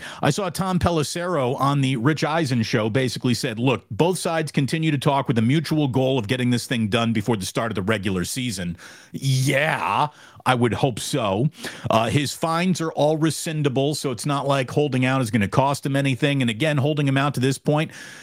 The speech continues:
um, is probably good for his body, good for business. He's not someone who needs a lot of preseason anything.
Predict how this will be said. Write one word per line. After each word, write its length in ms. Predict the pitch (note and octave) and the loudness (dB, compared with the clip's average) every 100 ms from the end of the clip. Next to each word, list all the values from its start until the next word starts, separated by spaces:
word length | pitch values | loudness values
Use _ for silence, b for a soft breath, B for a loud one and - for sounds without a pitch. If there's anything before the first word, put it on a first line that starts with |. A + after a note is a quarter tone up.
| B B - | B B -2
um, 640 | B2 C3 B2+ B2+ C3 A#2+ | 0 2 2 0 0 -2
is 460 | - D#3+ D#3 C#3+ - _ D3+ | 0 0 0 -4 -10 _ -2
probably 420 | - G#3 A#3 G#3+ G3+ | 4 4 4 2 2
good 240 | F#3 F#3+ | 2 0
for 160 | G#3+ G3 | 0 0
his 140 | C#3+ | 2
body, 400 | A2 E3+ F3+ F3+ | 0 0 0 -2
good 260 | C#3+ E3+ D3+ | 2 0 0
for 100 | D#3+ | -2
business. 640 | B2 D#3 C#3 D#3 D3+ - | 0 -2 -2 -2 -2 -2
He's 220 | C#3+ A2+ | -4 -2
not 320 | D3 D#3 D#3 - - | 0 -2 -4 -16 -12
someone 460 | A#2 D3 D3 D3 | -8 -4 0 2
who 80 | C3+ | 2
needs 260 | C#3 C#3+ B2 | 2 0 -2
a 40 | |
lot 160 | C#3 C3 | -2 -4
of 80 | A2 | 0
preseason 600 | D3 C#3 - C3 A#2 B2+ | 2 2 -2 -4 -2 0
anything. 520 | C3+ G2+ G2+ F#2 | 0 0 0 0